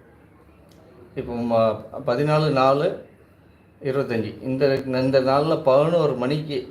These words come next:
அதாவது ஏ எம், இந்த பதினோரு மணி, சரிங்களா? அதுக்கப்புறம் இந்த பொருளாதார போர் வந்து கொஞ்சமா படிப்படியா குறைய ஆரம்பிச்சிடும்.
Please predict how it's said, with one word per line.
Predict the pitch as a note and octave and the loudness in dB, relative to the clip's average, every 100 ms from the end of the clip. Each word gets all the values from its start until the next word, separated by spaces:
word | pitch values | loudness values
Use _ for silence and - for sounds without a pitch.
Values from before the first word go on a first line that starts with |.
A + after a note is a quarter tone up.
| - - - _ - | -18 -20 -20 _ -14
அதாவது | A#2 A2+ A#2+ B2 | -6 -4 -4 0
ஏ | B2 C3 | 2 2
எம், | A2 A2+ - - - _ - - - - - - - - - - _ - - - - - | 0 -4 -16 -20 -20 _ -20 -20 -20 -20 -20 -20 -20 -20 -20 -20 _ -20 -20 -20 -20 -8
இந்த | B2 | -4
பதினோரு | A#2+ C3+ D#3+ D#3 B2+ | 4 4 6 2 2
மணி, | C3+ C#3 - - - - | 0 -2 -6 -18 -20 -12
சரிங்களா? | A#2+ A2+ B2 A#2+ - - - _ | -8 -2 0 0 -2 -14 -20 _
அதுக்கப்புறம் | A#2+ C3+ D3 C#3+ F3+ G3 E3 | -6 -4 -2 -2 0 0 2
இந்த | D3 | 0
பொருளாதார | C#3 C#3 D3+ D3 | 0 2 2 2
போர் | C3 B2+ B2+ | -2 -2 -2
வந்து | A#2+ D3 | -2 -2
கொஞ்சமா | C3 B2 A#2+ D#3 | -4 -4 -4 -4
படிப்படியா | D3+ B2+ A#2 C3 C3 | -4 -6 -2 -2 0
குறைய | B2+ C3+ | 2 2
ஆரம்பிச்சிடும். | A#2 G#2 A2+ | 2 -4 -10